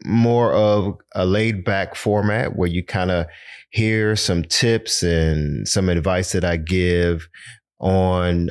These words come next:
how to build your lifestyle and to get your journey going towards better health. So with that, I like to always tell people and remind them what this podcast is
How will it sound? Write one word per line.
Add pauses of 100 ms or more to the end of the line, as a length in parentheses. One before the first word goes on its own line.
how
to
build
your
lifestyle
and
to
get
your
journey
going (380)
towards
better
health.
So
with
that,
I
like
to
always
tell
people
and
remind
them
what
this
podcast
is